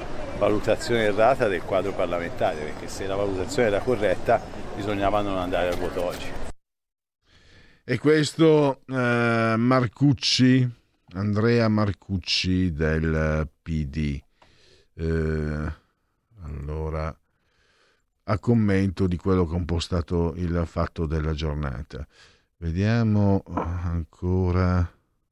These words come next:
Speaker 2: Eh, torniamo indietro, <clears throat> abbiamo ancora cinque minuti. Eh, torniamo sulla incontro,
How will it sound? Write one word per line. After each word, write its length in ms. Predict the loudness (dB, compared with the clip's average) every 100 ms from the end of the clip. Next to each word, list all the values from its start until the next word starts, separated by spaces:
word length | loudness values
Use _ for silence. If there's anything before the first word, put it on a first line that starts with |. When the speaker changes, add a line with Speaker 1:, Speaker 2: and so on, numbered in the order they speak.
| _ _ _ _ _ _ _ _ _ _ _
Speaker 2:
Eh, 680 | -4 -2 0 -2 -4 -6 -8 -12 _ _ _ _ -20 -20 _ _
torniamo 300 | 0 4 4
indietro, 600 | 6 6 6 4 0 -2 2
<clears throat> 40 | 4 6 6 2 -4 _ _ _ -10 -4 0
abbiamo 260 | 2 4 4
ancora 240 | 4 2
cinque 280 | 2 0 2
minuti. 600 | 4 4 2 0 -4 -4 -8 _ _ _ _
Eh, 600 | -10 -8 -6 -6 -8 -10 -10
torniamo 500 | -8 -6 -2 0 0
sulla 1040 | -2 -2 0 0 0 0 -2 -2 -2 -4
incontro, 1160 | -4 -4 -2 -2 -2 -4 -2 0 0 0 -4